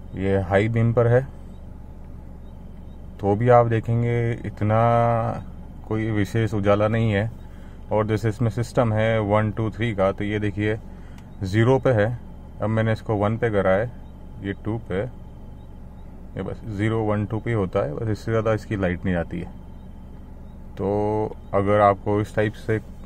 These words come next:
वेन्यू से रिलेटेड कोई भी वीडियोज़ देखने हैं, तो प्लीज़ मेरे चैनल को सब्सक्राइब कीजिए। मैं आपको नए नए वीडियो बनाकर भेजता रहूँगा। मैंने वेन्यू अभी ली है, मेरे को लिए हुए दस दिन हुए हैं।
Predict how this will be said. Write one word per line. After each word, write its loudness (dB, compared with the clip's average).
वेन्यू 4
से 0
रिलेटेड 2
कोई 2
भी -2
वीडियोज़ 2
देखने 0
हैं, 0
तो 0
प्लीज़ 0
मेरे 2
चैनल 2
को -2
सब्सक्राइब 0
कीजिए। -2
मैं 4
आपको 4
नए 2
नए 0
वीडियो 2
बनाकर 2
भेजता 2
रहूँगा। 4
मैंने 4
वेन्यू 4
अभी 2
ली 2
है, 2
मेरे -2
को -4
लिए 2
हुए 4
दस 4
दिन 2
हुए 4
हैं। 2